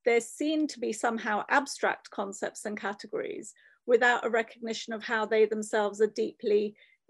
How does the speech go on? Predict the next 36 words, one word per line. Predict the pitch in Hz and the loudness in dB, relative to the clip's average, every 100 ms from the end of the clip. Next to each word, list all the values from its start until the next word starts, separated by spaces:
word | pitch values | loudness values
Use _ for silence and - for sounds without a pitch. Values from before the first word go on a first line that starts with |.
| - | -2
embedded | - 226 214 226 226 214 220 | 0 0 4 6 8 6 8
in | 254 214 113 113 226 _ _ _ _ | 6 6 -4 -12 -14 _ _ _ _
the | 233 | -2
colonial | 226 247 233 226 220 208 | 2 4 8 6 6 0
conditions | 208 220 202 277 - 180 - - - - - | 0 -4 2 2 2 -6 -6 -14 -16 -12 -4
out | 226 220 - | -4 -2 -4
of | 202 | -2
which | 214 - - | -2 -2 -2
they | 208 202 | 0 0
emerge. | 214 254 208 - - - - _ _ - | 0 0 0 -6 -14 -18 -20 _ _ -8
And | 226 | -2
so | 262 | 2
in | 247 247 | 2 2
a | |
sense, | - 262 220 - | -2 -2 0 2
we're | 233 | 2
wanting | 247 247 240 233 | 2 -4 -6 -6
to | 220 240 | -4 -8
highlight | - 233 226 214 190 - | 0 2 4 4 2 0
that, | 262 240 - - | 0 0 -4 -8
and | 233 233 | -4 2
there'll | 233 | 2
be | 233 233 | 2 0
a | |
whole | 226 262 262 254 247 - _ _ | 0 0 2 0 -4 -10 _ _
range | 226 247 302 269 | 2 4 2 2
of | 214 | 2
resources | 214 208 220 208 - 202 214 | 2 4 4 4 0 0 0
that | 202 | 0
we | 220 | 0
can | 208 220 | -2 -6
draw | 214 226 226 214 | 4 8 8 6
on | - - - | 2 -12 -12
to | 226 | -4
develop | 220 208 220 226 214 | -4 2 4 4 2
alternatives | 214 202 208 214 208 208 - 208 202 | 0 -2 0 -4 -4 -6 -4 -4 -4